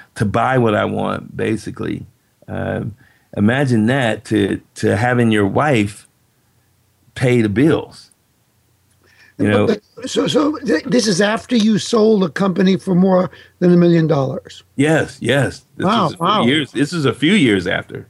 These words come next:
Speaker 1: Yeah.
Speaker 2: Whoa, whoa, okay.
Speaker 1: Yeah. Now, I ne-, I never went all the way broke, but I tell you, it was, it was challenging for me. It was extremely challenging for me. Um, I was living my life. I mean, I was, I was really living my life. But, you know, all things happen for a reason.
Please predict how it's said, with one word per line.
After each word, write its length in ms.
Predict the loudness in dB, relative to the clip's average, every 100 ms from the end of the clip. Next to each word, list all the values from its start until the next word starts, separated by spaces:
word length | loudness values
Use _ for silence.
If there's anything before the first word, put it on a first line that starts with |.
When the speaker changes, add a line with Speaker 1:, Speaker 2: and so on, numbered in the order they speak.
| -6
Speaker 1:
Yeah. 160 | 0
Speaker 2:
Whoa, 260 | 2 2 0 -2
whoa, 220 | 0 2 0
okay. 300 | -2 0 0
Speaker 1:
Yeah. 120 | -4 -12 _ _ _ _ _ _ _
Now, 160 | -6 -2
I 120 | -2
ne-, 180 | -2 0
I 80 | 0
never 240 | 0 2
went 160 | 2 2
all 100 | 2
the 80 |
way 140 | 0 0
broke, 380 | 0 0 0 -2
but 140 | -2
I 120 | -2
tell 200 | -2 0
you, 120 | 2
it 60 | 0
was, 300 | -2 -4 -2
it 100 | 0
was 220 | 0 0
challenging 520 | -2 0 2 0 -2
for 200 | -4 -6
me. 120 | -6 -10
It 320 | -16 _ -6
was 240 | -4 -4
extremely 580 | -8 -8 -2 2 4 2
challenging 560 | 0 -4 -4 -8 -10 -10
for 200 | -10 -10
me. 160 | -14 _ -20 -20 -14 -4
Um, 320 | 0 0 -2
I 100 | 0
was 220 | 2 2 2
living 300 | 2 4 4
my 120 | 4
life. 400 | 2 2 -2 -6
I 60 |
mean, 180 | -6 -2
I 60 | -2
was, 180 | -2 -4
I 120 | -2
was 200 | -2 0
really 260 | 2 2
living 280 | 4 4 4
my 100 | 4
life. 300 | 2 0 -2 -6 -12 -2
But, 120 | 0
you 100 | 2
know, 240 | 2 0 -2
all 280 | 0 0
things 300 | 0 -2 -2
happen 240 | -2 -2 -4
for 240 | -4 -2
a 40 | 0
reason. 360 | -2 -4 -10